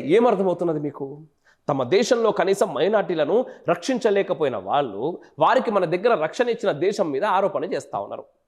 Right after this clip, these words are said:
ఓపెన్ సీక్రెట్ ఏంటిదయ్యా అంటే, ఇక్కడ పాకిస్తాన్లో హిందువులకు నీళ్లు తాగడానికి కూడా సేఫ్ లేదు. కానీ అదే భారత్ వాళ్ళని ఆదరిస్తే అది ముస్లింలపై దాడిగా ప్రచారం చేస్తది. అదే అసలు హాస్యం, అదే అసలు దుస్సాహసం అని కూడా చెప్పాలి.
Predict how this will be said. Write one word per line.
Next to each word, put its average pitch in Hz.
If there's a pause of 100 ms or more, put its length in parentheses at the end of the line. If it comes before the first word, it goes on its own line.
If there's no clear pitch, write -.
(200)
ఓపెన్ 262
సీక్రెట్ 208
ఏంటిదయ్యా 156
అంటే, 98
ఇక్కడ 98 (120)
పాకిస్తాన్లో 214
హిందువులకు 180
నీళ్లు 202
తాగడానికి 151
కూడా 143
సేఫ్ 196
లేదు. 110 (200)
కానీ 185 (300)
అదే 226
భారత్ 214
వాళ్ళని 180
ఆదరిస్తే 151 (160)
అది 190
ముస్లింలపై 214
దాడిగా 170
ప్రచారం 147
చేస్తది. 110 (300)
అదే 147
అసలు 135
హాస్యం, 135 (140)
అదే 165
అసలు 202 (220)
దుస్సాహసం 175
అని 123
కూడా 151
చెప్పాలి. 117